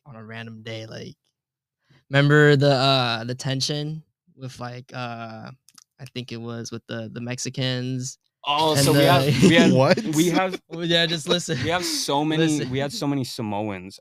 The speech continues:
Speaker 2: like, big Samoan dudes at our
Speaker 1: <laughs>
Speaker 2: school because, um, I'm talk-, talking about that, right?
Speaker 1: Yeah.
Speaker 2: So we had so many big Samoan dudes because, uh, we, it was a big school for football.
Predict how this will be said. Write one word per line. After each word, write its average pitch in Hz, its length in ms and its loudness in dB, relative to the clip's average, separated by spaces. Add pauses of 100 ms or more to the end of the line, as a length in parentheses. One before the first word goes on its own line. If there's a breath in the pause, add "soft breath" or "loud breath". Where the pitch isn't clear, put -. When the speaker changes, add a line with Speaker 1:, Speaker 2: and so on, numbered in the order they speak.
(120)
Speaker 2:
like, 98 280 -10
big 117 220 -6
Samoan 117 440 -4
dudes 107 320 -6
at 110 180 -4
our 104 180 -4
Speaker 1:
<laughs> - 20 -10
Speaker 2:
school 131 260 -6
because, 110 540 -8
um, 104 440 -6 (340)
I'm 123 120 -2
talk-, 131 220 -2 (200)
talking 127 200 -4
about 107 140 -6
that, 110 160 -6
right? 123 280 -6
Speaker 1:
Yeah. 143 360 -4
Speaker 2:
So - 140 -14
we 127 80 -6
had 135 100 -8
so 156 100 -8
many 147 160 -2
big 117 240 -10
Samoan 113 460 -6
dudes 135 260 -8
because, 107 500 -8 (400)
uh, 107 280 -4 (300)
we, 110 580 -10
it 110 60 -10
was 110 160 -8
a 107 100 -6
big 101 360 -10
school 110 380 -10
for 101 200 -16
football. 104 520 -12